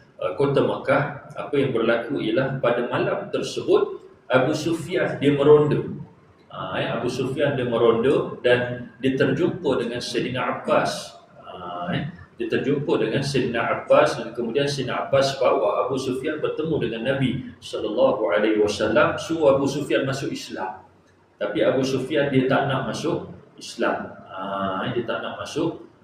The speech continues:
Islam, eh, sehingga dicela oleh Sayyidina Abbas sendiri, eh,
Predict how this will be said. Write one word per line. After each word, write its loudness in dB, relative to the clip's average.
Islam, -4
eh, -4
sehingga 0
dicela 4
oleh 2
Sayyidina -4
Abbas -2
sendiri, -4
eh, -4